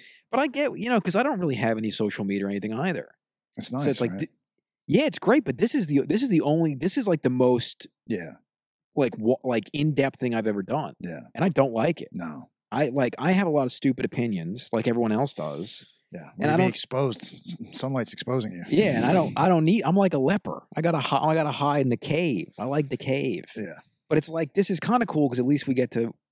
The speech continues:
Speaker 1: we like doing
Speaker 2: 'Cause,
Speaker 1: this.
Speaker 2: 'cause the reality is, as many people,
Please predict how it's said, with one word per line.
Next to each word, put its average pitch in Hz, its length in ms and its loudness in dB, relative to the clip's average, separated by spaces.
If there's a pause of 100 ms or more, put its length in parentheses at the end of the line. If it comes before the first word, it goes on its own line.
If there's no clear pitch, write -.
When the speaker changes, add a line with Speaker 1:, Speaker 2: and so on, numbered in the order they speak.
(140)
Speaker 1:
we 175 180 4
like 120 280 0
doing 160 220 -10
Speaker 2:
'Cause, 220 140 -4
Speaker 1:
this. 160 140 -6
Speaker 2:
'cause 202 140 0
the 170 60 -4
reality 175 320 -2
is, 143 140 -2
as 113 140 -6
many 151 160 -4
people, 147 580 -8